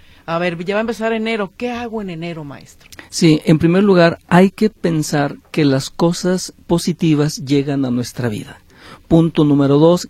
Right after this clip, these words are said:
Speaker 2: comprender que el universo siempre está a nuestro favor, no está en nuestra contra. Y el hecho de que tú sientas, percibas la vida de esta manera, empezarás a entrar en una nueva sintonía de paz, calma, confianza, certeza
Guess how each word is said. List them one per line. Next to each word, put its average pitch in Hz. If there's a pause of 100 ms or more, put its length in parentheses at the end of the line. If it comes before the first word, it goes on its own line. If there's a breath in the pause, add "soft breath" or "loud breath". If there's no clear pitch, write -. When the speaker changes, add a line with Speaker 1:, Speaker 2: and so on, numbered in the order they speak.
Speaker 2:
comprender 147
que -
el 147
universo 147
siempre 165
está 165
a 147
nuestro 151
favor, 127
no 151
está 151
en 143
nuestra 135
contra. 147 (440 loud breath)
Y 156
el 170
hecho 220
de 214
que 156
tú 185
sientas, 180 (140)
percibas 151
la 139
vida 147
de 135
esta 151
manera, 170 (320 loud breath)
empezarás 165
a 208
entrar 185
en 160
una 165
nueva 170
sintonía 151
de 139
paz, 143 (280 soft breath)
calma, 147 (160)
confianza, 147 (220 loud breath)
certeza 170